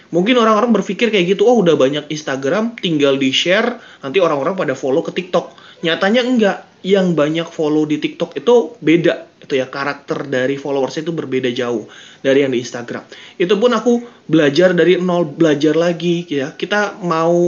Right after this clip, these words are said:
me-, menanamkan mindset ingin belajar dengan siapapun. Jangan bilang kalau ketika kita sudah expert di satu bidang, terus kita nggak mau belajar dengan orang lain di bidang yang lain, gitu kan. Aku belajar sama pakar-pakar TikTok, Mas Zaki, ya.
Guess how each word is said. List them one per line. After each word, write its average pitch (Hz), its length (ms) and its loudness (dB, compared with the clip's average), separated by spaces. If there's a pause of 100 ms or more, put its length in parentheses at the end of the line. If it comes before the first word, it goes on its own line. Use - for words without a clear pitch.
(100)
me-, 160 560 -6
menanamkan 156 560 -4
mindset 170 480 -4
ingin 156 240 0
belajar 135 240 2
dengan 143 240 -4
siapapun. 127 480 -8 (400)
Jangan 170 320 4
bilang 175 400 2
kalau 156 320 0
ketika 160 320 -4
kita 151 240 -6
sudah 147 320 -4
expert 220 400 -4
di 170 80 0
satu 160 240 -2
bidang, 151 400 0
terus 220 160 -4
kita 226 240 -4
nggak 156 160 -2
mau 180 480 0 (160)
belajar 160 400 2
dengan 165 320 -2
orang 151 240 -4
lain 156 320 -2
di 185 160 -2
bidang 135 320 -4
yang 131 80 -10
lain, 160 400 -2 (160)
gitu - 80 -16
kan. 139 240 -8 (240)
Aku 220 240 2
belajar 220 320 2
sama 175 480 0
pakar-pakar 147 480 -4
TikTok, 190 400 -4
Mas 139 240 -4
Zaki, 170 640 0
ya. 175 160 -6